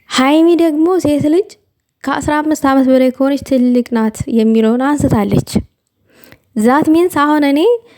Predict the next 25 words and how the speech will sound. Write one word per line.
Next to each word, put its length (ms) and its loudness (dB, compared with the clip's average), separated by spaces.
እሷ፣ 220 -6
እኔ 160 0
የተረዳሁት 580 0
ነገር 320 -2
እሷ፣ 340 -4
እ፣ 100 2
ብሩኬና 480 2
ሀይሚ 260 2
መሀል 320 -2
ምንም 240 -2
ነገር 280 -4
የተፈጠረ 560 -4
ነገር 240 -4
የለም። 300 -2
እ፣ 80 2
ምንም 320 2
እርግጠኛ 400 -2
የሆነችበት 520 -2
ነገር 320 -4
የለም። 320 -4
እርግጠኛ 400 0
የሆነችበት 500 0
ነገር 280 0
የለም 320 0
ስላችሁ 520 -4